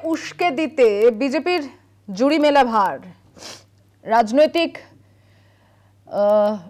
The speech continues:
যারা সমালোচক, তাদেরও একাংশ মাঝে মাঝে,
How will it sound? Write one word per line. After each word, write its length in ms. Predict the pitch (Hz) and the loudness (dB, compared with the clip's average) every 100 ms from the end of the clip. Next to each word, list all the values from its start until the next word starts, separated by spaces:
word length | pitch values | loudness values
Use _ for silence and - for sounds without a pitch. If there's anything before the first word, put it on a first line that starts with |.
| - 208 | -14 0
যারা 540 | 240 247 247 214 - - _ _ _ - | 4 6 6 2 -4 -20 _ _ _ -16
সমালোচক, 720 | - 262 294 392 - 349 320 - _ | -2 2 4 2 2 2 2 -2 _
তাদেরও 360 | 277 269 359 415 | 2 4 4 4
একাংশ 580 | 370 339 349 359 330 320 233 202 - _ _ _ _ - | 6 6 4 2 -2 0 0 -2 -14 _ _ _ _ -6
মাঝে 260 | 233 254 330 | -2 2 4
মাঝে, 380 | 339 302 359 | 4 4 0